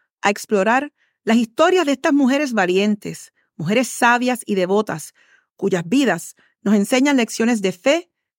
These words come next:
de esperanza y de amor. Y al hacerlo,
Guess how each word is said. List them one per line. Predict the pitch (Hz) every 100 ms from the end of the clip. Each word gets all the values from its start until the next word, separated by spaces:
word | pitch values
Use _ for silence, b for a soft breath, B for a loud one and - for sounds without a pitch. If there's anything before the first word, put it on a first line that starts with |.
| -
de | 180
esperanza | - 160 180 208 208 214 214 _ _ _
y | 180
de | 160
amor. | 151 147 151 - _ _ _ _ _ -
Y | 226
al | 226
hacerlo, | 233 349 330 233 208 208